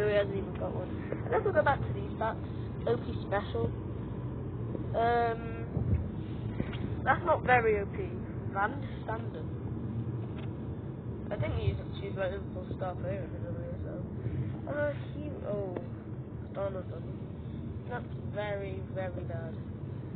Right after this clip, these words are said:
Double special pack, see what we get from that. Nothing. That's the answer. Um, two random special pack, I guess? Oh, an icon! I get so many icons.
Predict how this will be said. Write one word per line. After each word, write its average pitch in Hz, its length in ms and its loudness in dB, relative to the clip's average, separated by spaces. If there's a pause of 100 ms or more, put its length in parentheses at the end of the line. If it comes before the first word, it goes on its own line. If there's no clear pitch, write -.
(760)
Double 247 320 2
special 285 340 0
pack, - 280 -4
see 240 60 -2
what 226 120 2
we 220 80 -2
get 220 180 0
from - 180 0
that. 170 220 -2 (2250)
Nothing. - 360 0 (720)
That's - 240 -4
the 175 60 -4
answer. - 340 -6 (540)
Um, 226 260 0 (2250)
two 269 220 0
random 240 340 4 (100)
special 208 280 -2
pack, - 160 -2
I - 180 0
guess? 381 160 2 (460)
Oh, 339 180 10
an 247 180 8
icon! 196 640 6 (440)
I 440 100 4
get 440 180 0 (180)
so 311 120 -2
many 285 240 0
icons. 277 420 4